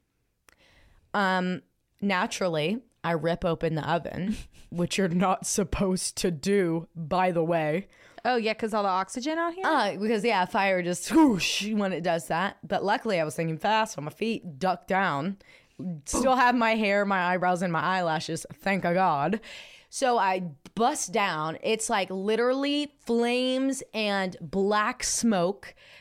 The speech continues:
Speaker 1: coming out of it faster than I can even get back up to my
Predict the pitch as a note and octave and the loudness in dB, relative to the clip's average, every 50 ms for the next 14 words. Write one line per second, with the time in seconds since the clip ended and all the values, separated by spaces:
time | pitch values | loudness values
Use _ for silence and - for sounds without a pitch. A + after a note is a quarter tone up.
0 | _ _ - - - B3+ A#3 B3+ C#4 B3+ E3 G3 G3+ G3 G#3 F#3 G#3 G3+ - - | _ _ -8 -4 -2 -2 0 0 0 0 0 0 0 0 0 0 -2 -2 -2 -2
1 | - G#3 F#3+ G3 A3+ - - C#4 A3+ B3 A3+ D#3+ F3+ G3+ G#3 G3+ - B3 G3+ G3+ | 0 0 0 0 0 0 -2 -2 -2 -2 -2 0 0 0 -2 -2 -2 -2 -2 -2
2 | - - A3 G3+ F3+ G3+ F#3+ F3 - - - - - - - - F3 E3+ G#3+ B3+ | -2 -2 -2 -2 0 0 -2 -2 -4 -8 -12 -20 -20 -18 -12 -6 -2 2 2 2
3 | B3+ - A#3 G#3+ G#3 - A#3 G#3+ - - - - G3+ E3+ F3+ F3 E3+ | 4 4 2 0 0 0 0 -2 -2 -2 -4 -4 -2 0 0 -2 -2